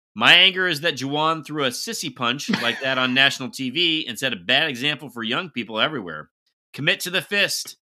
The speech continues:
Speaker 1: Highlights twenty twenty-two." Oh, wait, just twenty-two.
Speaker 2: Uh, yeah. I mean, it's in vogue right now. Um, how, we haven't talked about this. How's life with war on the European continent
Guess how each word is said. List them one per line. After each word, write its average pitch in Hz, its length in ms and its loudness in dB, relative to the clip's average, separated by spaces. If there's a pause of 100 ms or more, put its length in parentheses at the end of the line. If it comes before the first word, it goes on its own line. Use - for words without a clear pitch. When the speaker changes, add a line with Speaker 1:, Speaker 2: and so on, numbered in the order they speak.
(640)
Speaker 1:
Highlights 120 460 0
twenty 117 280 -4
twenty-two." 101 640 -8 (880)
Oh, 98 240 -6
wait, 101 160 -8
just 95 200 -12
twenty-two. 80 440 -14 (720)
Speaker 2:
Uh, 156 300 2
yeah. 156 380 2 (140)
I 151 120 -2
mean, 160 420 -4
it's 151 220 -6
in 160 140 -6
vogue 190 280 -4
right 202 180 -4
now. 202 280 -4 (180)
Um, 160 840 4 (840)
how, 220 240 2 (400)
we 302 80 0
haven't 480 160 4
talked 480 280 0
about 494 160 2
this. 143 360 2
How's 302 400 -2
life 294 500 -4
with 220 300 -8
war 185 380 -4
on 220 100 -2
the 208 80 -2
European 233 460 -8
continent 233 420 -8